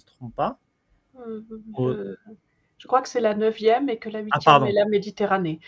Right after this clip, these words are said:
Speaker 2: Euh, on va,
Speaker 1: La
Speaker 2: on va
Speaker 1: huitième, c'est celle avec, euh, la, la Grèce, l'Italie, Israël.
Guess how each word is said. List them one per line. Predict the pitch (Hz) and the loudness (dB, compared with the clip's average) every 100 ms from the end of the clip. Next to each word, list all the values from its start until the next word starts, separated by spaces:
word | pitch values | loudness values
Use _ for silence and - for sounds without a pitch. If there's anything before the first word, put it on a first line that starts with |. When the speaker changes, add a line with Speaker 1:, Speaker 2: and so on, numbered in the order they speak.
| - - _ - | -20 -20 _ -14
Speaker 2:
Euh, | 185 185 | -12 -10
on | - | 2
va, | 226 247 - | 8 10 8
Speaker 1:
La | |
Speaker 2:
on | 247 | 6
va | 240 | 6
Speaker 1:
huitième, | 240 160 180 | 6 2 -2
c'est | 151 143 | -4 -8
celle | 131 143 147 | 2 6 6
avec, | 139 139 139 | 6 2 2
euh, | 139 135 | 4 4
la, | 127 127 120 117 117 113 113 | 4 2 2 2 0 -2 -2
la | 117 120 | 0 -2
Grèce, | 117 131 139 - | -4 -6 -8 -12
l'Italie, | 127 127 123 | -10 -8 -6
Israël. | 135 120 117 123 139 143 | -6 -6 -8 -6 -6 -8